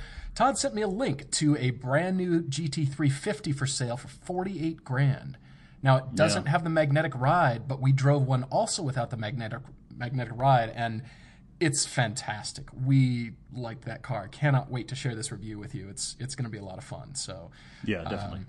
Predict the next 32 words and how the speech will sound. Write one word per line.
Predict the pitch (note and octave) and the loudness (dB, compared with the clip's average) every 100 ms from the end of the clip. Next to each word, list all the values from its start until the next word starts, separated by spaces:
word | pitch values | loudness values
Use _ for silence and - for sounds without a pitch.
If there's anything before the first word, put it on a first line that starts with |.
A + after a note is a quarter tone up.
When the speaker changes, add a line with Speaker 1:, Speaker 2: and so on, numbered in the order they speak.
| - | -2
Speaker 1:
yeah, | B2+ | 0
Speaker 2:
definitely. | G#2 E2+ | 0 4
Speaker 1:
thanks | C#3+ C#3 | 2 4
for | C#3 | -2
the | |
question. | - A#2+ - A2+ A2 G#2+ | -4 -6 -6 -8 -8 -10
It, | A2 A2+ - | -12 -12 -12
it | A2+ C3+ | -12 -10
does. | A#2 E2 B1 - | -10 -10 -10 -10
I, | - A#2 A2+ A2+ - - - | -8 -8 -8 -12 -14 -20 -6
I | A#2+ | -4
agree. | A#2+ A2 G#2 | -2 -6 -10
It | G2 - | -12 -10
does | A#2+ A#2 | -10 -10
kinda | - A2+ A2+ - - - - - - - - | -8 -8 -10 -14 -20 -20 -20 -20 -20 -4 4
unseat | C#3+ C3+ D3 | 6 6 2
the | C#3 | 2
C | - C#3 | 2 4
seven. | - C3 - - - | 4 2 2 -8 0
I | |
don't | D3 | 4
know | D3+ | 4
about | D3 | 4
the | D#3 | 2
Z | E3+ | 2
oh | |
six, | - - A3+ B2 - - | 4 4 4 4 2 -6
but | A#2+ - | -6 -4
certainly | - C#3+ A#2 | -2 -2 -4
the | - | -6
C | - A#2+ | -6 -4
seven. | - - - | -6 -8 -12